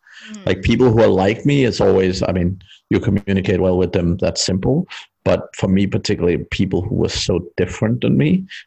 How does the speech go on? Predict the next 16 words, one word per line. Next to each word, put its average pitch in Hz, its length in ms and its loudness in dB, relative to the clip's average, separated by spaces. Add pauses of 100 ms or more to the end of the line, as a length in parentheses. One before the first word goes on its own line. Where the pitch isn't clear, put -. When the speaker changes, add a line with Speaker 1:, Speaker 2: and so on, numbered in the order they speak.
(120)
Speaker 2:
that 92 160 0
was 92 220 -4
like, 87 340 -2 (140)
it 87 100 0
was 87 160 -2
such - 280 -4
a 104 40 -10
game 90 240 -2
changer 90 340 -2
being 87 200 -2
able 85 200 -4
to - 140 -6
communicate 90 840 0
and, 85 240 -2
and 87 100 0
actually 90 460 -2